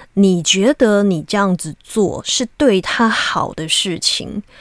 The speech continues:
我觉得这个真的，嗯，大家可以花时间想一想这个问题。好，继续文章的内容。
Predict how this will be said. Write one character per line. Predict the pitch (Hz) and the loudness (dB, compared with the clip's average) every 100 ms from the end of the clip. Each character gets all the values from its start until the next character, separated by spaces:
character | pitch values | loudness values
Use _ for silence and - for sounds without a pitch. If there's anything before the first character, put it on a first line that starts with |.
| - - | -8 -2
我 | |
觉 | 220 285 | 2 2
得 | 294 | 2
这 | 277 | 2
个 | 240 | 2
真 | 214 233 | 2 2
的， | 220 196 - - | 2 2 -2 -6
嗯， | - 185 180 175 170 180 _ _ _ _ _ _ _ | -6 -4 -4 -4 -8 -12 _ _ _ _ _ _ _
大 | 247 | 2
家 | 220 220 | 2 0
可 | - 208 | -2 -4
以 | 180 | -2
花 | - 185 | 0 0
时 | 214 - 165 | 0 -4 -6
间 | 160 160 160 151 - | -8 -8 -8 -8 -10
想 | - - 160 160 | -8 -6 -4 0
一 | 208 | 0
想 | - 156 | -2 -6
这 | 175 | -6
个 | 165 | -8
问 | - 180 - - | -6 -6 -6 -12
题。 | - - - - _ _ _ _ _ _ _ _ _ _ _ _ - - - - | -12 -12 -14 -16 _ _ _ _ _ _ _ _ _ _ _ _ -20 -20 -20 -8
好， | - - | -8 -6
继 | - 202 | -4 -4
续 | - 180 | -2 -2
文 | 170 170 | -2 -2
章 | 180 | -2
的 | 170 | -4
内 | 165 175 165 | -4 -6 -6
容。 | - 202 | -10 -10